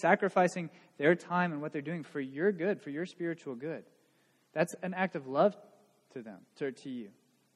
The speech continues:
And the way that you love them back, one of the ways that you love them back, is you give an offering so that they can have money to feed their families and be freed up to keep doing that job. So that's a way that you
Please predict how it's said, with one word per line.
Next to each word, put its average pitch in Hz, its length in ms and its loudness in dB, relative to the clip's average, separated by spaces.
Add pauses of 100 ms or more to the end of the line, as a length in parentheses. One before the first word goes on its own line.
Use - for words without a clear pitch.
(560)
And 131 140 -10
the 135 40 -6
way 160 160 2
that 180 120 -2
you 180 120 -6
love 170 240 2
them 139 180 -6
back, 185 420 -2 (280)
one 156 180 -4
of 185 80 -10
the 208 100 -2
ways 208 320 6
that 202 140 -2
you 208 100 -4
love 196 220 2
them 190 140 -8
back, 170 320 -8 (680)
is 147 160 -10
you 170 80 -10
give 190 200 -4
an 165 80 -8
offering 135 520 -8 (720)
so 139 80 -14
that 143 160 -10
they 160 100 -4
can 208 160 -8
have 170 240 -6 (480)
money 135 520 -8 (400)
to 143 80 -12
feed 170 240 -8
their 165 100 -4
families 139 500 -10 (320)
and 127 100 -12
be 131 100 -8
freed 156 240 -8
up 175 100 -8
to 139 80 -14
keep 165 160 -12
doing 165 200 -8
that 147 120 -8
job. 131 260 -12 (1500)
So 139 80 -10
that's 156 200 -2
a 202 40 -4
way 190 120 2
that 185 120 0
you 170 220 -4